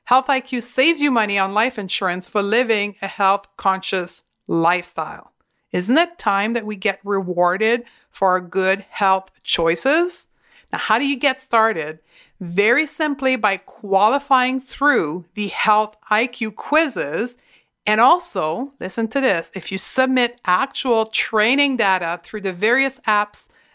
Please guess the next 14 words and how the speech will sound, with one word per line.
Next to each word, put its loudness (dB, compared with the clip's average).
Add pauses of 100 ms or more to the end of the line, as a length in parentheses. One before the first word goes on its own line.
available, 2
you -8
can -2
save -2 (380)
additional -2 (240)
dollars. -2 (440)
To -2
get -2
started 0
now, 0
simply -4
go 0
to -8
stephanie -4